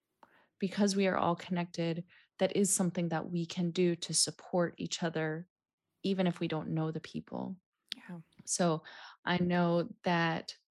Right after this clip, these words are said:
Speaker 1: I struggle with wanting to do a lot for other people. Like, uh,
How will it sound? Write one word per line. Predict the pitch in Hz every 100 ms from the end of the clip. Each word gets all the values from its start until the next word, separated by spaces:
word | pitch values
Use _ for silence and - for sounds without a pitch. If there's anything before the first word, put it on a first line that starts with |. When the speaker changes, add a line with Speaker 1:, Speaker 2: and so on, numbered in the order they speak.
| -
Speaker 1:
I | 175 196
struggle | - 170 170 170
with | 170
wanting | 170 165
to | 165
do | 165 170
a |
lot | 165 - - - _ _ _ _
for | - -
other | 170 151
people. | - 156 - 202 202 _ _ _ _ -
Like, | 156 -
uh, | -